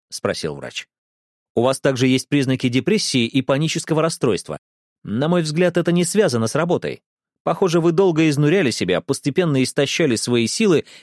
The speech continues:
и только сейчас загнулись. Попробуйте вспомнить, что было до этого". Я долго размышлял над словами психиатра.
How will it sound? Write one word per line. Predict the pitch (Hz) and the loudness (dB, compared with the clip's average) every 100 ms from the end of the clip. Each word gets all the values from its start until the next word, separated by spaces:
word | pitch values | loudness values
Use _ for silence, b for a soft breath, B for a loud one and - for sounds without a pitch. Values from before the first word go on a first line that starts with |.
| B | B
и | 151 170 | 0 2
только | 190 170 170 | 0 0 0
сейчас | - 170 147 110 | 0 0 0 0
загнулись. | 131 127 78 58 - _ _ _ _ _ _ - | 0 0 -6 -10 -18 _ _ _ _ _ _ -4
Попробуйте | 165 233 226 208 131 | 0 2 2 0 -2
вспомнить, | - - 202 113 73 - - _ _ | -4 -2 0 0 -6 -12 -18 _ _
что | - - - | -10 0 0
было | 127 95 | 2 0
до | 110 | 0
этого". | 120 - 58 - _ _ _ _ _ _ _ _ | -2 -6 -14 -20 _ _ _ _ _ _ _ _
Я | 92 151 | -2 2
долго | 202 196 175 | 2 2 2
размышлял | 147 139 - 175 185 | 2 0 0 0 2
над | 143 135 | 0 0
словами | - 127 131 120 | 0 0 0 0
психиатра. | - 110 98 78 - - | -4 -4 -4 -4 -8 -18